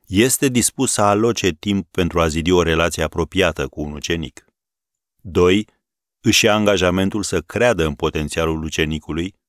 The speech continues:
să-i spună despre viitorul palpitant care l-așteaptă, să vizualizeze și să verbalizeze posibilitățile pentru viața sa. Trei. Este dispus să fie vulnerabil și transparent înaintea ucenicului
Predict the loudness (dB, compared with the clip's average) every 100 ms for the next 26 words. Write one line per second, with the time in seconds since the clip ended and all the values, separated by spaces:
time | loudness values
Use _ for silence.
0 | _ -2 0 0 -2 2 4 2 0 -2
1 | -2 -2 0 0 0 0 -2 -2 -6 -4
2 | -4 -4 -4 -2 -2 -4 -6 -6 -6 -10
3 | -10 _ _ _ -2 0 2 4 4 4
4 | 2 2 0 -4 -2 0 2 2 2 0
5 | 0 -2 -2 -2 -4 -2 -2 -2 -6 -4
6 | -2 -4 -4 -6 -4 -6 -6 -6 -6 -6
7 | -8 -6 -6 -6 _ _ _ _ _ _
8 | _ _ _ _ -4 0 0 -2 _ _
9 | _ _ _ _ _ _ _ 0 0 0
10 | -2 -4 -4 -4 -2 -4 0 -2 2 2
11 | 2 2 0 0 -4 -4 -2 -2 -2 -2
12 | -2 -2 -2 -4 -6 -4 -4 -4 -4 -6
13 | -6 -6 -6 -8